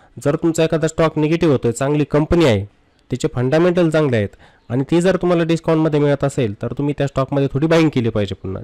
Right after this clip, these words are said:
डीपमध्ये. आणि येणारे तीन चार वर्ष असे असतात, ह्या तीन चार वर्षामध्ये तुम्हाला ते स्टॉक निगेटिव्ह दिसत नाही.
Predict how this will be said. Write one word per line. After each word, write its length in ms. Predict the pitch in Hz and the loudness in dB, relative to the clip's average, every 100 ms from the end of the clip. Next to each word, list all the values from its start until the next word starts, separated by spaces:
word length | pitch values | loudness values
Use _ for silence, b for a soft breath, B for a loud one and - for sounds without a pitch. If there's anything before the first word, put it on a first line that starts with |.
| 120 | -6
डीपमध्ये. 360 | 135 120 110 - b b b - | -4 -2 -4 -10 b b b -8
आणि 180 | 127 151 | -2 2
येणारे 320 | 170 180 185 | 2 2 0
तीन 220 | - 180 | 2 0
चार 180 | 185 185 | 2 2
वर्ष 240 | 185 - | 2 0
असे 240 | 170 170 170 | 0 2 0
असतात, 280 | 160 143 117 b b b b - | 0 -2 -4 b b b b -4
ह्या 180 | 147 180 | -2 0
तीन 220 | 175 175 | 0 -2
चार 200 | 185 180 | 0 0
वर्षामध्ये 400 | 180 165 160 160 | 0 -2 -2 -2
तुम्हाला 380 | 160 156 131 131 B B B _ 156 | 0 0 0 -4 B B B _ -6
ते 80 | |
स्टॉक 340 | 151 175 160 160 | -2 0 0 2
निगेटिव्ह 320 | 160 165 165 | 0 2 2
दिसत 280 | 165 147 127 | 0 -2 -6
नाही. 160 | 101 | -8